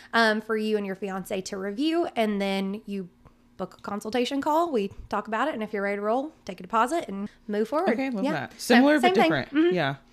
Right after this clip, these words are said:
Speaker 2: yeah. I love that.
Speaker 1: Yeah.
Speaker 2: And then you mentioned that you send a pricing guide that has your different packages. That's also something that you need to know in advance, I feel.
Speaker 1: Yes.
Speaker 2: When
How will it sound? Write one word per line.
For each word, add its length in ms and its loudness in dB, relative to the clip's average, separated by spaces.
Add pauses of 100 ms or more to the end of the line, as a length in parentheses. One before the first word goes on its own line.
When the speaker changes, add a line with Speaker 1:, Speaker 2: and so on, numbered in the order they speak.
Speaker 2:
yeah. 180 -4 (140)
I 60 -4
love 180 -4
that. 320 -4
Speaker 1:
Yeah. 160 -6 (160)
Speaker 2:
And 160 6
then 160 6
you 160 4
mentioned 500 2
that 640 -2
you 140 0
send 240 0
a 20 -2
pricing 400 0
guide 380 0
that 120 0
has 260 0
your 80 -4
different 300 -8
packages. 720 -6 (420)
That's 240 2
also 260 -2
something 320 -4
that 140 -2
you 160 -2
need 220 -4
to 520 -6
know 640 -2
in 160 -4
advance, 880 -6
I 120 0
feel. 580 -4
Speaker 1:
Yes. 320 -8 (140)
Speaker 2:
When 580 -2